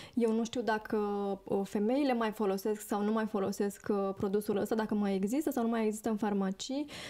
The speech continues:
dar, uh, știu că l-am văzut la un moment dat, uh, în baie, la mama, și am zis, uh, „Eu nu cred că vreau să cresc. Dacă trebuie să folosesc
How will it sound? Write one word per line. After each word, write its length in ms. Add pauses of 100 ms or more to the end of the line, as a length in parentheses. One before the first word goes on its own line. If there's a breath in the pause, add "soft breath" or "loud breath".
(100)
dar, 200
uh, 240
știu 180
că 380 (180)
l-am 220
văzut 220
la 100
un 60
moment 220
dat, 360
uh, 220
în 280
baie, 480
la 120
mama, 600 (380 loud breath)
și 160
am 180
zis, 360
uh, 560
„Eu 260
nu 100
cred 140
că 80
vreau 140
să 140
cresc. 520
Dacă 300
trebuie 360
să 100
folosesc 540